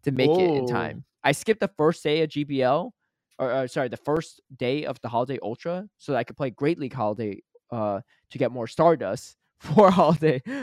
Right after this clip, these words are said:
Speaker 1: the second day. So I was streaming to my patrons on Friday, and right when I was going live, I was like, "Shoot, I'm still a couple thousand short." One of my patrons sent me a remote raid I joined, and then I caught a few, uh, for my stack encounters. I made the Pilot Swine,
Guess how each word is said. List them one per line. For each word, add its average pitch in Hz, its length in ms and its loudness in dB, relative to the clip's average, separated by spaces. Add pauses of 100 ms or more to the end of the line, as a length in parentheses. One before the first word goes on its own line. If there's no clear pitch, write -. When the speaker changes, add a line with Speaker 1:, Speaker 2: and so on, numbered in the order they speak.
Speaker 1:
the 151 80 -8
second 165 320 0
day. 113 320 -6
So 202 40 -20 (200)
I 127 40 -8
was 131 60 -8
streaming 190 220 -4
to 190 60 0
my 165 100 4
patrons 170 320 0
on 135 100 -2
Friday, 147 720 4 (240)
and 131 300 -8
right 156 320 0
when 165 120 -2
I 151 60 2
was 147 100 -2
going 147 240 0
live, 147 300 4
I 127 40 0
was 127 100 -6
like, 110 200 -8
"Shoot, - 300 -14
I'm 113 100 -6
still 170 220 -4
a 156 40 -4
couple 135 220 -8
thousand 131 400 -2
short." 113 500 -4 (360)
One 131 140 -8
of 135 60 -8
my 123 100 -2
patrons 123 400 -8
sent 120 180 -4
me 120 140 -6
a 107 100 0
remote 110 380 -2
raid 127 260 -4
I 123 80 -2
joined, 139 480 -8
and 107 160 -14
then 101 320 -12 (140)
I 95 260 -8 (380)
caught 110 220 -4
a - 20 -12
few, 101 480 -12 (280)
uh, 98 140 -12
for 110 120 -16
my 92 80 -12
stack 110 260 -10
encounters. 120 360 -14
I 85 160 -16 (200)
made 92 200 -10
the 95 60 -12
Pilot 82 300 -10
Swine, - 240 -20